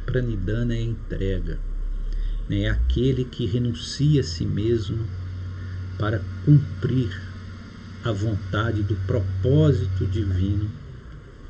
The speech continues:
naquela existência, né? Que se faz instrumento para que se manifeste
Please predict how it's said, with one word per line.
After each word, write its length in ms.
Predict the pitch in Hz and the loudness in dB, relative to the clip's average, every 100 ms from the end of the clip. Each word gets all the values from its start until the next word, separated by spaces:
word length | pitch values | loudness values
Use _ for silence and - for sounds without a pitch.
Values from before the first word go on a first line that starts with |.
| - - | -6 -2
naquela 380 | 101 101 95 95 | -2 0 0 0
existência, 800 | 92 95 - 90 - - - - - - - - - - | -2 -6 -8 -10 -10 -10 -10 -10 -12 -12 -10 -10 -10 -6
né? 80 | 98 | -6
Que 180 | - - | -2 -4
se 200 | - 131 | 0 -2
faz 400 | - 135 131 123 | 0 2 2 4
instrumento 920 | 139 - - 117 110 127 156 147 139 | 2 0 -4 -2 2 6 6 6 -2
para 320 | - 127 - | -4 -2 -2
que 140 | - | -4
se 140 | - 117 | -6 -2
manifeste 920 | 120 147 131 - 110 107 104 - 123 | 2 2 2 0 0 0 -2 -6 -6